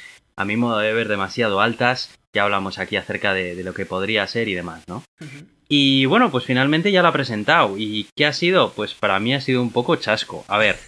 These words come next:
Speaker 2: <laughs>
Speaker 1: eh, me parece un buen teléfono. Me parece un teléfono de gama alta. Y me parece un buen teléfono de gama alta. Pero le veo muchos peros. Eh, para los que no sepáis lo que es, bueno, pues al final es un, un smartphone,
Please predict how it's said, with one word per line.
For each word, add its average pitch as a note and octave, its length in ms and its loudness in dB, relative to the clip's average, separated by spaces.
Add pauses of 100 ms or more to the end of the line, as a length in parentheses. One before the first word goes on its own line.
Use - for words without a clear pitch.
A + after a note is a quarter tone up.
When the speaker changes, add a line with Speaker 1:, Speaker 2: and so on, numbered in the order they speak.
(160)
Speaker 2:
<laughs> - 260 -16
Speaker 1:
eh, G#2 460 -2
me B2 160 2
parece C3+ 300 2
un F3+ 140 4
buen C3+ 220 6
teléfono. F#2 520 -2 (140)
Me F#2+ 100 -8
parece B2 260 0
un D3 80 -2
teléfono C#3 340 0
de B2 100 4
gama A2 280 4
alta. G2 320 -4 (260)
Y G2+ 80 -8
me G#2 100 -4
parece A#2 280 0
un C#3 220 -2
buen C3 200 2
teléfono G2 380 0
de F#2 100 -2
gama F#2 260 0
alta. F2+ 320 -6 (360)
Pero C3+ 520 6 (540)
le A#2 140 -6
veo C3+ 160 -2
muchos B2 320 -2
peros. - 480 -10 (340)
Eh, B2 840 6
para B2 200 4
los B2 220 0
que A#2 540 4
no C3+ 220 0
sepáis C3+ 440 0
lo C3+ 140 -2
que D3 160 0
es, D#3 80 -4
bueno, G2 220 -2
pues F#2+ 140 -12
al F#2 120 -6
final G#2+ 260 0
es G2 220 0
un, G#2 600 -8
un A2 180 -6
smartphone, D#3 500 -2